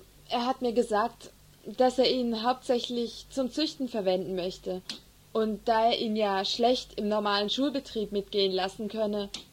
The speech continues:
müsse er noch jemanden suchen, der ihn regelmäßig bewegt. Er möchte halt nach Möglichkeit nicht so viele verschiedene Leute auf ihm reiten lassen.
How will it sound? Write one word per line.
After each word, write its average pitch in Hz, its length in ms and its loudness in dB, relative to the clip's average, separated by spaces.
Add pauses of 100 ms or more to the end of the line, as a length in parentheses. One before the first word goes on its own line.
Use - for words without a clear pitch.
müsse 240 360 4
er 220 120 4
noch 220 140 0
jemanden 226 480 0
suchen, 233 500 -2
der 190 300 4
ihn 202 180 0
regelmäßig 208 680 -2
bewegt. 202 600 -2 (420)
Er 214 160 0
möchte 226 380 2
halt 220 180 2
nach 208 200 -2
Möglichkeit 208 760 -2
nicht 226 240 -4
so 247 80 2
viele 220 300 -2
verschiedene 220 560 0
Leute 190 400 0
auf 185 120 -4
ihm 190 140 -6
reiten 185 340 -6
lassen. 208 460 -10